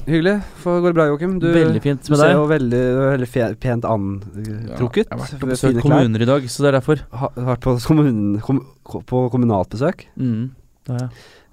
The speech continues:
Speaker 1: Eh, og så dro du på fasanjakt etter det, eller?
Speaker 2: N-,
Speaker 1: Det er
Speaker 2: ja.
Speaker 1: en, er det en fasanjakke du har på? Med sånn, en sånn,
Speaker 2: Det er vel humor du kommer med nå,
Speaker 1: en sånn,
Speaker 2: fordi
Speaker 1: en sånn
Speaker 2: den er litt
Speaker 1: jordfarget, eh,
Speaker 2: Stemmer, det er en sånn tweedjakke,
Speaker 1: det er en
Speaker 2: heter
Speaker 1: jordsmonn,
Speaker 2: det vel.
Speaker 1: det er jordfarget. Den er liksom
Speaker 2: Det
Speaker 1: jord-, kan det være en ny jord-, jordsmonnjakke,
Speaker 2: Ta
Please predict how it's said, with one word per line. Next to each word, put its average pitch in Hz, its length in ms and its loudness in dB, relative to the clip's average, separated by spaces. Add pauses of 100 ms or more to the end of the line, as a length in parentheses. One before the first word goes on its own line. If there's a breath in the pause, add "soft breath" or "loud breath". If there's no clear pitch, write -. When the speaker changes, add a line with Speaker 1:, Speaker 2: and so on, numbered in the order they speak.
(120)
Speaker 1:
Eh, 127 480 2
og 123 100 -2
så 113 320 0
dro 110 160 -2
du 107 80 -2
på 110 560 0
fasanjakt 110 760 -2
etter 123 180 -4
det, 127 140 0
eller? 196 180 -2 (420 soft breath)
Speaker 2:
N-, 135 180 0
Speaker 1:
Det - 60 -2
er 123 140 6
Speaker 2:
ja. 147 180 6
Speaker 1:
en, 151 60 -2
er 127 160 4
det 139 80 0
en 131 120 -2
fasanjakke 101 420 0
du 107 100 -2
har 104 100 0
på? 160 280 -6
Med 127 280 0
sånn, 120 220 -4
en 123 80 -2
sånn, 120 80 0
Speaker 2:
Det 147 80 6
er 143 40 4
vel 165 200 2
humor 123 300 4
du 135 80 2
kommer 131 240 2
med - 20 2
nå, 135 120 2
Speaker 1:
en - 40 0
sånn, 131 160 2
Speaker 2:
fordi 131 120 -2
Speaker 1:
en 127 40 2
sånn 135 120 4
Speaker 2:
den 120 120 2
er 123 160 4
litt 120 200 0
Speaker 1:
jordfarget, 110 1300 -2
eh, 107 400 0
Speaker 2:
Stemmer, 104 300 0
det - 20 2
er 131 80 4
en 131 80 2
sånn 127 120 -2
tweedjakke, 117 280 0
Speaker 1:
det 120 120 2
er 170 80 6
en 190 40 4
Speaker 2:
heter 202 160 6
Speaker 1:
jordsmonn, 135 320 2
Speaker 2:
det - 0 -
vel. 151 40 2
Speaker 1:
det 180 120 2
er 202 80 0
jordfarget. 160 560 0
Den 240 80 -4
er 185 160 0
liksom 160 220 -2
Speaker 2:
Det 165 100 6
Speaker 1:
jord-, 123 120 -4
kan 170 100 0
det 180 80 4
være 175 100 4
en 170 80 0
ny 151 140 4
jord-, 120 180 2
jordsmonnjakke, 104 500 0
Speaker 2:
Ta 107 60 -4